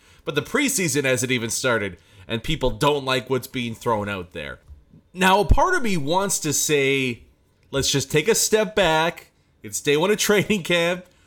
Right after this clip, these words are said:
We don't need to freak out too early here, right? There's still a lot of time to go in the preseason before we get to the regular season.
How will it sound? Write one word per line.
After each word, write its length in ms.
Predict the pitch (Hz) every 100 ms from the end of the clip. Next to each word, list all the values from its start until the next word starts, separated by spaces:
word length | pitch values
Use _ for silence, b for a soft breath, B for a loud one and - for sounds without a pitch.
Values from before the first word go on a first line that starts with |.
| b -
We 140 | 131
don't 160 | 151 165
need 260 | 175 156
to 220 | - 175 160
freak 460 | - 170 226 190
out 240 | 214 214 175
too 180 | 196
early 380 | 175 196 175 147
here, 240 | 120 120 113
right? 260 | 120 151
There's 200 | 151 127
still 240 | - 170 160
a 20 |
lot 240 | 143 156
of 80 | 185
time 220 | - 190
to 60 | 175
go 180 | 185 185
in 80 |
the 40 | 170
preseason 760 | - 240 247 220 151 135 135
before 260 | 139 - 151
we 100 | 139
get 160 | 160 160
to 80 | 143
the 100 | 120
regular 420 | 151 185 139 101
season. 480 | - 101 90 101